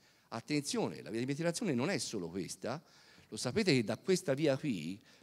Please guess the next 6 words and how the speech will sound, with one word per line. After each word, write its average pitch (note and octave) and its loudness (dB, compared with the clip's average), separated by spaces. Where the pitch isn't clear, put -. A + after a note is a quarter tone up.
partono B2 -2
oltre D3+ -2
sessanta C#3 -6
reazioni A#2+ -4
metaboliche A2 -6
fondamentali, F#2+ -10